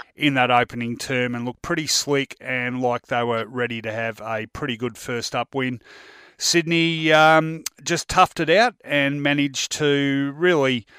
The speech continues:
control the game themselves in the second quarter with five goals to just one, to the extent they led by eight points at half-time. And from there it was neck and neck, uh, two goals to three in the third term.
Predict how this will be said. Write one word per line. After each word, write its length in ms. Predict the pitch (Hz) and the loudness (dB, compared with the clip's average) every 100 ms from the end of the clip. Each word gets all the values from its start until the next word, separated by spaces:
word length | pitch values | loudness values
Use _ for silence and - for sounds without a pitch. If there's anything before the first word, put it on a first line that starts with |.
| - - _ | -20 -20 _
control 580 | - 139 - 147 160 185 | -8 -4 -2 6 6 6
the 80 | 135 | 2
game 280 | 131 135 131 | 2 0 0
themselves 640 | 123 - - 160 175 127 | -2 -2 2 2 2 0
in 120 | 123 | -4
the 80 | 117 | -2
second 400 | - 160 - 160 | 0 0 -2 -4
quarter 280 | 127 117 117 | 0 0 0
with 200 | 117 - | -6 -4
five 340 | - 139 131 | 2 4 4
goals 300 | 139 127 113 | 2 0 0
to 100 | - | -6
just 320 | 113 123 - | -6 -4 0
one, 260 | 143 156 151 | 2 2 0
to 120 | - | -4
the 100 | 135 | -6
extent 440 | 120 - 156 160 135 | -6 -4 0 -2 0
they 120 | 131 | -4
led 300 | 123 135 113 | -2 -4 -2
by 320 | 123 127 127 - - _ _ | 0 0 -2 -8 -20 _ _
eight 200 | 143 156 | 2 2
points 340 | - 151 143 139 | 2 0 0 -4
at 80 | |
half-time. 720 | 120 147 139 - 170 165 165 - - _ _ | 0 2 2 2 4 6 4 -2 -20 _ _
And 180 | 147 143 | 0 0
from 160 | - 160 | 0 -2
there 160 | 196 | 2
it 80 | 196 | 2
was 140 | 147 135 | 0 0
neck 260 | 170 196 | 0 0
and 140 | 151 135 | -2 0
neck, 360 | 190 175 - | 0 -2 -6
uh, 200 | 143 127 123 | -2 -2 -2
two 220 | - 170 | 0 2
goals 320 | 156 143 131 | 4 4 2
to 120 | - | -4
three 360 | 123 - 156 156 | -8 0 4 4
in 120 | 139 | 4
the 80 | 131 | 0
third 360 | - 151 151 139 | 2 6 6 4
term. 420 | 151 143 143 | 0 2 2